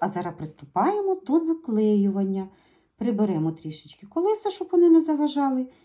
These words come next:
і беремо зелений прямокутник, кладемо на клейонку, вмочуємо пензлик в клейстер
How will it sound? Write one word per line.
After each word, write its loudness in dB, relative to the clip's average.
і -4
беремо 0
зелений -2
прямокутник, 2
кладемо 0
на 0
клейонку, -8
вмочуємо 0
пензлик -2
в -20
клейстер -4